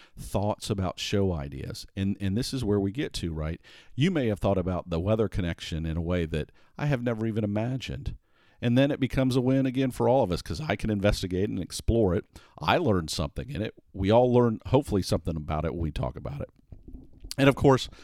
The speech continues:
lastly, pledge. If you're getting something from it and wanna help with the cost that we have of, of hosting the show and that sort of thing, consider going over to patreon dot com slash weather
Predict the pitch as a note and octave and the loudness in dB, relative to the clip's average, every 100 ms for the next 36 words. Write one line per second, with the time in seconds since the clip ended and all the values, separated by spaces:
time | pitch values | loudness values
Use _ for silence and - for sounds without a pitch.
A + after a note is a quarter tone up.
0 | - - - F#2 F#2 G#2+ F#2+ - D#2 D2 | -20 -16 0 4 4 2 0 0 0 0
1 | D#2 - - - - - C#3+ C#3+ C3+ C3 | -4 -12 -20 -20 -20 0 4 6 6 8
2 | A2+ A#2 G#2+ G2+ G2+ G2 G2 F#2+ F#2+ F#2+ | 8 8 2 0 2 2 2 2 0 0
3 | F2 G2 G2+ - - - - - G2+ G2 | 2 2 6 6 4 -10 -20 -6 -4 0
4 | - G#2 G2+ F#2+ G#2 - G2 G2 G2 D#2+ | 4 4 4 -2 -2 0 0 -2 -4 -6
5 | C#2+ - D#2 - G#2+ G2 G2 F#2 E2+ F#2 | -8 -10 -10 -2 0 0 -4 -6 -4 -4
6 | F2 E2+ C#2+ F2+ E2 - E2+ E2+ F2 - | -4 -4 -8 -6 -6 -4 -4 -4 -4 -2
7 | F#2 F2+ F2+ F2 F2 F2 F#2+ - F2+ - | -2 -2 -2 0 -2 -2 2 2 2 -2
8 | F#2 F#2 G#2 - G2 G2 - F#2+ G#2+ - | -2 -2 -4 -4 -6 -6 -4 -4 -4 -6
9 | A1 A#1+ | -6 -6